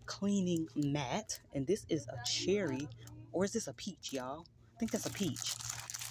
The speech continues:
Really cute to clean your makeup brushes. We got that one. I see a couple more.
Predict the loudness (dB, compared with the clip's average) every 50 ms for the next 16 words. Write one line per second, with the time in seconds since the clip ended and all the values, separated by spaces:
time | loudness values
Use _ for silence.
0 | -6 -4 0 2 4 4 4 4 0 -2 0 4 6 6 4 4 0 -2 -2 2
1 | 2 2 2 2 0 2 2 0 2 2 2 0 0 0 -2 -2 -2 -2 0 2
2 | 2 2 0 0 -2 -4 -6 -8 -8 -12 -12 -12 -8 -4 -4 -4 -2 -2 0 0
3 | 2 2 2 0 -2 -4 -2 2 4 4 6 4 2 2 0 0 0 0 0 0
4 | 0 0 -2 -2 -6 -12 -16 -16 -12 -8 -8 -6 -4 -2 0 2 4 4 2 2
5 | -2 -4 -2 -4 -4 -2 0 0 0 2 2 2 4 4 4 2 2 0